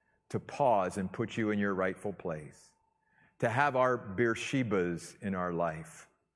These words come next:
our times where we pause to worship you, knowing, God, that you always respond to your people when we worship.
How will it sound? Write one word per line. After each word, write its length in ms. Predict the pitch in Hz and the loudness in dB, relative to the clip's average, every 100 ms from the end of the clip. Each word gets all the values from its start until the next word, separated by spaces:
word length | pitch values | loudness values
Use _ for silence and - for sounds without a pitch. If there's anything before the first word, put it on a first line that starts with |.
| _ _ _ - | _ _ _ 0
our 140 | - | 0
times 480 | 110 - 139 135 113 | 2 0 0 0 2
where 180 | 117 110 | 2 4
we 140 | 107 | 2
pause 840 | 101 - 127 113 95 87 - - - _ _ _ _ _ | -2 -4 2 4 4 0 -6 -20 -20 _ _ _ _ _
to 100 | - | 0
worship 600 | 113 101 104 101 104 85 87 | 0 2 2 2 -2 -4 -6
you, 260 | 82 78 - _ _ _ _ _ _ _ _ _ _ _ - | -6 -10 -20 _ _ _ _ _ _ _ _ _ _ _ -4
knowing, 480 | 127 147 180 143 123 | 2 4 4 2 4
God, 320 | 120 107 101 | 6 6 2
that 160 | 113 | 0
you 160 | 123 135 | -2 -2
always 480 | 160 156 147 117 104 | 2 2 4 0 0
respond 600 | 104 98 - 131 113 95 | -4 -6 -2 0 2 0
to 60 | 98 | 0
your 160 | 95 | 0
people 440 | 90 - 104 92 90 | -2 -6 -6 -4 -4
when 220 | 92 90 | -4 -4
we 100 | 87 | -6
worship. 500 | 78 80 78 95 | -6 -8 -8 -10